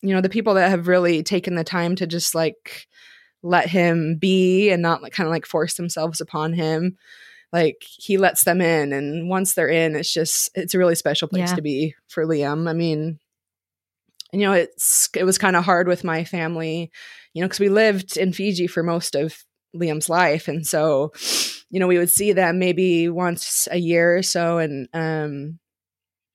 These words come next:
Speaker 1: you know, like, anytime we would try and, you know, I would talk to my parents and family, like, mostly every day, but on FaceTime, Liam did not like that
Speaker 2: Yeah,
Speaker 1: at all.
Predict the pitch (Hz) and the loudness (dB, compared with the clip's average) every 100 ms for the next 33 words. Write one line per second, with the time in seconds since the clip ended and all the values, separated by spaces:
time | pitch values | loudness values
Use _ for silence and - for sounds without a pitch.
0 | _ _ - 196 180 175 170 165 - - | _ _ -10 -4 -2 2 0 -2 -10 -4
1 | 202 190 196 185 175 165 160 175 170 165 | 0 2 2 2 2 2 0 0 2 0
2 | 160 151 160 214 262 254 190 202 190 170 | -2 -6 -4 0 2 2 2 0 -2 -2
3 | 147 180 170 151 - 156 160 170 165 160 | -2 -2 -2 -2 -6 -6 -2 -2 -2 -2
4 | 170 160 - 151 139 143 190 208 175 170 | -2 -6 -4 -4 -4 -2 0 2 2 2
5 | 160 147 - - - - - _ - 180 | 2 0 -2 -12 -20 -20 -20 _ -4 -2
6 | - 208 208 - 180 180 196 190 180 170 | 2 2 2 0 2 2 2 2 0 0
7 | 160 165 - 160 151 - 151 165 165 156 | -2 -4 -4 -4 -4 -4 -4 -2 -2 -2
8 | 151 143 | -2 -4